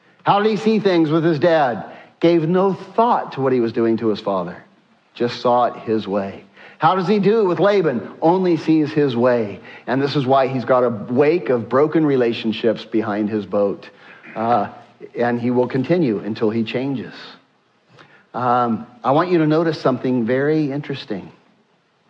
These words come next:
The same flaw that is hindering Jacob in his relationships with others of only seeing his side is the same exact flaw that is hindering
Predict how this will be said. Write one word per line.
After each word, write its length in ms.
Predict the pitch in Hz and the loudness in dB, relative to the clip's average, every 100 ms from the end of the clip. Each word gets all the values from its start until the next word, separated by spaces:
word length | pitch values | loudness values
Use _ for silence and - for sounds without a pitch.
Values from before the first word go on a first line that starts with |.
| _ _ _ _ _ _ - - - _ _ | _ _ _ _ _ _ -20 -20 -20 _ _
The 120 | - 127 | -6 -4
same 760 | - 165 180 202 202 185 - | 0 2 2 2 0 -2 -6
flaw 760 | - - 156 160 147 90 - - - _ _ _ _ - | -16 -4 0 2 2 -2 -6 -12 -20 _ _ _ _ 0
that 180 | 139 | 2
is 140 | 139 127 | 2 0
hindering 560 | 160 185 180 185 175 | 2 2 2 2 0
Jacob 560 | 151 147 165 180 185 - - - - | 2 2 2 2 -2 -4 -16 -20 -6
in 100 | 139 | -2
his 160 | 139 120 | 0 0
relationships 800 | 127 135 160 175 160 - 160 160 | 2 2 2 0 0 0 -2 0
with 160 | 151 | 2
others 400 | 143 135 101 90 | 2 2 -2 -4
of 140 | 113 117 | -2 0
only 260 | 135 139 | 2 -2
seeing 320 | 131 143 143 | -4 -2 -2
his 160 | 143 135 | -2 -4
side 420 | - 143 151 170 165 - _ _ _ _ _ - | 0 0 0 -2 -8 -18 _ _ _ _ _ -10
is 180 | 107 95 | -8 -6
the 140 | 107 | -6
same 400 | - 127 127 120 | -4 -2 0 0
exact 520 | 113 104 110 143 160 | 0 -2 0 0 -2
flaw 500 | - 107 85 87 90 98 _ | -6 -6 -4 -4 -6 -12 _
that 140 | - 101 | -4 -2
is 160 | 101 | -2
hindering 640 | - 113 107 107 104 95 98 | -4 -4 -2 0 -2 -4 -8